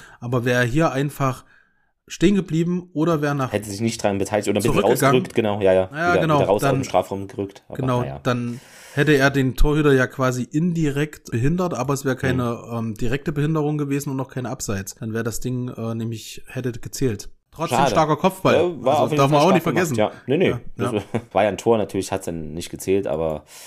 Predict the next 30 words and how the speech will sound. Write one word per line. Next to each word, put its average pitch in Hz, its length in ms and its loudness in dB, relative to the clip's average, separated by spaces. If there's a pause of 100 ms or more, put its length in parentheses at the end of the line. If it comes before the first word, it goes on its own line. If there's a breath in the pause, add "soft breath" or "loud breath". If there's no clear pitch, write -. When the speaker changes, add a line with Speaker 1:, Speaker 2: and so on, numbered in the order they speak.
(140 loud breath)
Speaker 2:
ja, 85 100 0
da 110 80 0
Speaker 1:
Mhm. 110 40 0
Speaker 2:
ging 101 160 -2
es - 120 -8
wieder 92 140 0
in 87 80 0
die 92 120 2
andere 117 300 -2
Richtung. 104 540 -6
Putaro 98 600 -2
legt 92 400 -4
da 85 120 -4
zurück - 360 -8
auf - 320 -6
Wolte 117 580 0 (600 soft breath)
und 87 320 -6
der 85 260 0 (460)
Flachschuss, - 840 -2
äh, 98 220 2
aber 95 260 2
irgendwie 104 540 0 (400 soft breath)
doch 110 260 -2
ein 95 100 -6
strammer 123 480 -2
Schuss 135 340 -4
und 101 480 -6 (200 soft breath)
Speaker 1:
Mhm. - 80 -6
Speaker 2:
Aufsetzer 120 540 2
nochmal, 110 540 0